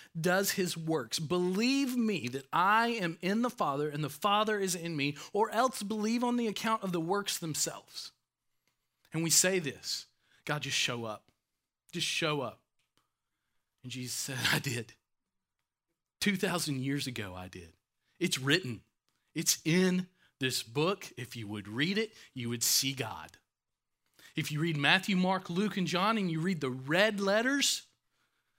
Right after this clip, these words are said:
it's the very words of God, because it was Jesus.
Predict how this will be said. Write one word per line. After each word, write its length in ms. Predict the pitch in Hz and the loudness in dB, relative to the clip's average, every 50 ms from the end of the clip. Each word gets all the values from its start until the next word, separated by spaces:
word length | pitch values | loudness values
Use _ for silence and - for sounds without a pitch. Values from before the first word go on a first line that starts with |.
| _ _ _ | _ _ _
it's 160 | - - - | -8 -6 -4
the 140 | - 156 139 | -4 -4 -4
very 420 | 131 135 160 165 185 196 196 208 | 0 4 4 6 6 6 4 2
words 560 | 190 165 160 165 170 175 175 175 180 170 147 | 0 0 0 2 2 4 4 2 2 0 -2
of 320 | 165 - - 131 117 117 117 | -2 -2 -4 -6 -6 -6 -4
God, 480 | 135 127 123 117 104 87 80 - - _ _ _ _ _ _ _ _ | -2 0 0 0 -2 -6 -8 -14 -20 _ _ _ _ _ _ _ _
because 240 | 143 139 147 143 - | -6 -6 -4 -4 -6
it 60 | 131 | -6
was 180 | 107 104 101 101 | -8 -10 -12 -10
Jesus. 720 | 95 - 113 110 113 107 - - - - - - - - | -8 -8 -6 -6 -8 -8 -10 -12 -14 -14 -12 -12 -12 -12